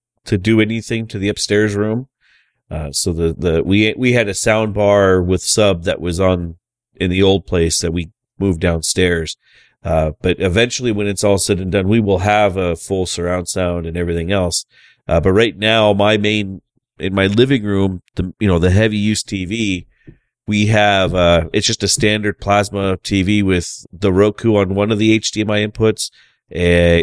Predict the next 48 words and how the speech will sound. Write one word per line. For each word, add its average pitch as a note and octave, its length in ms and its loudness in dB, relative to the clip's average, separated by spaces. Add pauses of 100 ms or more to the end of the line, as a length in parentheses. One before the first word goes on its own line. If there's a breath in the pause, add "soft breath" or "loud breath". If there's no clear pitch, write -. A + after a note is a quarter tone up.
a E2 300 -2
Chromecast G#2+ 840 0
in F#2 100 -2
the F2+ 120 0
other, A2 320 2
and F2 180 -4
then F#2 80 -4
my F#2 120 0
PlayStation F#2 560 -4
four G#2+ 340 4
in F2 80 -2
the F2+ 100 -4
th-, - 200 -10
in F2 100 -8
the F2 80 -10
third. F#2+ 540 0 (440 soft breath)
Um, E2 540 0 (500)
and F2+ 140 -4
between A2+ 320 0
those G#2+ 200 2
three G#2+ 180 0
devices, F#2+ 520 0
it F2+ 80 -6
just - 240 -6
tog-, G2+ 260 2
we G#2 140 -4
toggle G2 380 2
between G2 320 0
them F#2 120 -2
on F2 100 -4
the F2+ 160 -4
inputs G2+ 320 -4
on F2 80 -4
the E2+ 80 -4
remote, F#2 380 -2
and D#2 80 -14
that's F2+ 240 -4
it. F2+ 200 -2 (1200 loud breath)
Uh, D#2+ 420 0 (640)
and G#2 120 2
I G2+ 160 2
know C3+ 180 4
you B2 220 2
poo-poo C3 500 2
on G#2+ 80 2
the F#2+ 100 -4
Chromecast, G#2+ 680 0
but G2 140 -2